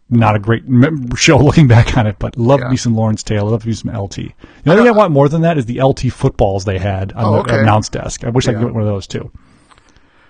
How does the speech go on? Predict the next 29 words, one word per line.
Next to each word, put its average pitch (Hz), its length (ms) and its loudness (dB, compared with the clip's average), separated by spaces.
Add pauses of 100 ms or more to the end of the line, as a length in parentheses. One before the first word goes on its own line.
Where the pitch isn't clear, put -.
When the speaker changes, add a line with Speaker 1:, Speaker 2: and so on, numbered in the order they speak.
(180)
Speaker 2:
What 139 160 -2
I 170 40 2
was 165 120 -2
gonna 139 140 -8
say 139 280 -6
is 113 500 -10 (280)
there's 131 200 -6
a 131 40 -8
little 165 200 -4
practice. 147 580 -4
I 117 60 -8
don't 110 140 -8
know 98 160 -12
if 90 100 -18
it's, 82 280 -18
you 98 60 -14
know, 87 80 -16
that 98 220 -14
ethical, 98 440 -16
but 87 240 -18 (380)
if 113 100 -8
there's 175 200 -6
things 165 260 -10
on 113 240 -6
eBay, 143 560 -6
and 120 100 -10
I 131 100 -4
understand 110 640 -10
the 98 360 -12